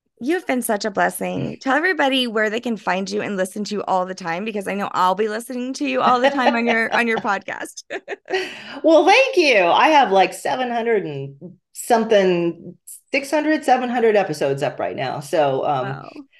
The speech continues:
Speaker 2: yes, find Flow Dreaming Still Kinda Woo Woo, uh, wherever you listen to your podcasts. Like I said, it is a journey that, you know, you can listen to me literally over nineteen seasons. So you can, you can watch me grow up <laughs> as my thinking changes year by
Speaker 1: Yes.
Speaker 2: year and my teachings expand.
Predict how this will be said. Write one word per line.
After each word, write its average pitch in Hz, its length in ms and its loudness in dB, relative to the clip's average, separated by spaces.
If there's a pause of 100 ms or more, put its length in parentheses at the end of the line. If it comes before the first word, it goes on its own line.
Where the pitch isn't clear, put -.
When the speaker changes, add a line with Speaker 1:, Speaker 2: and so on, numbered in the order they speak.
(120)
Speaker 2:
yes, 196 520 2
find 214 460 -2
Flow 196 240 0
Dreaming 185 400 0
Still 180 280 -4
Kinda 190 320 -8
Woo 160 260 -2
Woo, 165 460 -2
uh, 156 280 -10
wherever 151 300 -4
you 190 80 0
listen 180 280 -6
to 214 60 -6
your 202 80 -4
podcasts. 175 600 -4 (400)
Like 175 180 2
I 196 80 4
said, 196 220 2
it 190 140 0
is 208 160 4
a 220 80 2
journey 185 420 -2
that, 147 340 -4 (480)
you 180 140 -4
know, 139 140 -4
you 160 180 -4
can 180 160 -4
listen 185 260 0
to 180 120 -8
me 165 100 -4
literally 160 440 -2
over 151 200 -6
nineteen 139 500 -8
seasons. 214 540 -4 (260)
So - 260 4
you 208 180 4
can, - 280 0 (140)
you 226 80 2
can 208 160 4
watch 208 300 2
me 202 100 4
grow 185 260 6
up 196 260 4
<laughs> 359 720 2
as 294 200 -2
my 240 160 0
thinking 220 400 -4
changes 220 480 -6
year 202 180 0
by 180 120 -4
Speaker 1:
Yes. 190 100 -4
Speaker 2:
year 196 160 2
and 208 100 -2
my 185 100 -2
teachings 196 460 -8
expand. 175 540 -8